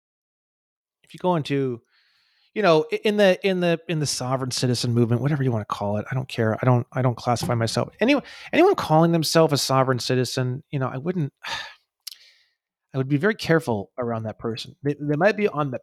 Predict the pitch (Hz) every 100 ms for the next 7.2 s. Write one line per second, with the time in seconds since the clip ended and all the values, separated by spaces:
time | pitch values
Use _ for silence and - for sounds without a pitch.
0 | - - 151 156 185 - - 196 196 180
1 | 180 - 185 190 147 - 185 175 131 110
2 | 165 180 127 107 151 156 120 104 - 107
3 | 92 - 110 87 104 139 147 113 95 _
4 | 113 131 143 117 127 113 92 - - 87
5 | - 120 - 101 - _ _ _ _ _
6 | - 135 127 120 113 110 127 - 123 127
7 | 123 -